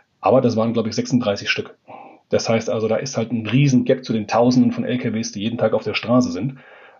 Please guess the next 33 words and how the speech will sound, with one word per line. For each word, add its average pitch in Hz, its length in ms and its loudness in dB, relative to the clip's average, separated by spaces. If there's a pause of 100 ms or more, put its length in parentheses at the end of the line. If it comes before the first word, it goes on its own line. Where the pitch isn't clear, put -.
(120)
Noch 123 240 2
dazu, 160 420 0
vor - 200 -2
allen 131 100 0
Dingen 98 180 -2
Deutschland, 143 640 2
ein 127 60 6
Riesenthema. 123 800 2 (720)
Ja, 131 140 4
wo 117 60 2
kommt 123 140 0
denn 104 60 -6
der 90 80 -6
Strom - 260 0
her? - 140 -6 (260)
Selbst, - 260 0
also 104 200 -2
wenn 185 120 4
ich 156 100 2
selbst - 280 -2
die 107 40 -6
Fahrzeuge - 480 -2
dann - 120 -8
hätte, - 320 -2 (880)
die 104 60 2
meisten 143 360 4
Netzwerke 113 560 0
sind 113 220 -2
in 104 80 -6
lokal 110 380 2
überhaupt 110 240 0
nicht - 180 0
ausgelegt, 90 560 -2